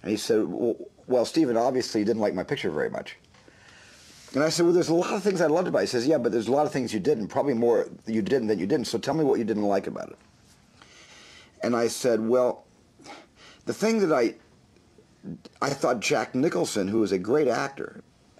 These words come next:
and I thought it was a great performance, but it was almost a great kabuki performance. It was almost like kabuki theater."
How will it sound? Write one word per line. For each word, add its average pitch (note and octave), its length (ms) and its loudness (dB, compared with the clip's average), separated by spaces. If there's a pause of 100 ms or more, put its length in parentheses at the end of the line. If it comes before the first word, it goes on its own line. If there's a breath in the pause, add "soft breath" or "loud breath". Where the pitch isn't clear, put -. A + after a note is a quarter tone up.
(300 loud breath)
and F#2 80 -4
I A2+ 40 -2
thought D#3 220 0
it B2 80 4
was A2+ 120 0
a A2 60 0
great A2+ 480 0
performance, C3 520 -2
but - 120 -12
it F#2 40 0
was A2+ 100 0
almost C3+ 260 0
a A#2+ 60 -2
great A2+ 320 0 (240 loud breath)
kabuki B2+ 600 0
performance. - 800 -8
It - 220 -20
was - 80 -4
almost D3+ 220 -2
like C3+ 100 0
kabuki A#2 360 -4
theater." D#3 440 0